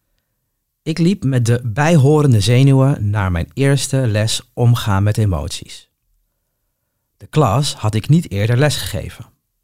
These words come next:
Het eerste kwartier van het onderwijs had ik thuis meerdere malen hardop geoefend.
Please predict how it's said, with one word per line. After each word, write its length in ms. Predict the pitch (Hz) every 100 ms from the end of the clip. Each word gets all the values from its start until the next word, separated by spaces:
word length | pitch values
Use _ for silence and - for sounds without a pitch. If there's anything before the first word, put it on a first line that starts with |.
| _ _ _ _ _ _ _
Het 200 | 117 _
eerste 360 | 185 208 - 180
kwartier 480 | 156 - 170 226
van 140 | 233 123
het 100 | 117
onderwijs 540 | 156 180 170 190 202
had 140 | 131 120
ik 100 | -
thuis 500 | - 165 202 - -
meerdere 480 | 123 156 185 147 127
malen 480 | 120 135 165 175 139
hardop 520 | 82 131 139 135 -
geoefend. 640 | - 107 - - 110